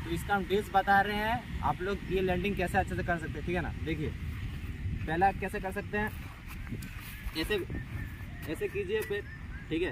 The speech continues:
ऐसा कीजिए, फिर ऐसा तो आप pull कीजिए, ठीक है, उसके बाद फिर पीछे जाइए, उसको फिर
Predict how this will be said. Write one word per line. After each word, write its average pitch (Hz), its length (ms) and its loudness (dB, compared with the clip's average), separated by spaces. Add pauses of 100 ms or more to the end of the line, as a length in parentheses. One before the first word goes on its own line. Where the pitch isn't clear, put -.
(120)
ऐसा 185 140 -4
कीजिए, 190 280 0
फिर 185 280 0
ऐसा 175 140 0
तो 208 120 0
आप - 440 -4
pull 196 220 0
कीजिए, - 240 0 (600)
ठीक 180 120 0
है, 170 80 0 (560)
उसके 165 260 -4
बाद 175 80 -2 (100)
फिर 208 160 2
पीछे 208 220 2
जाइए, 220 320 4 (380)
उसको 160 200 -2
फिर 208 200 2